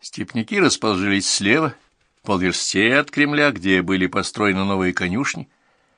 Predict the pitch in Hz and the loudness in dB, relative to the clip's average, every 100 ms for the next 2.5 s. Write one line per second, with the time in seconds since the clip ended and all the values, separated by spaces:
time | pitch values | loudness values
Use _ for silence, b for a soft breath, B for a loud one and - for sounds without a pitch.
0 | _ _ _ - 143 220 214 208 190 - | _ _ _ -4 0 2 2 2 0 -2
1 | 165 160 170 139 _ - - 123 - 175 | -2 0 -2 -2 _ -6 -4 -4 -2 -2
2 | - 156 101 - | -2 -4 -4 -8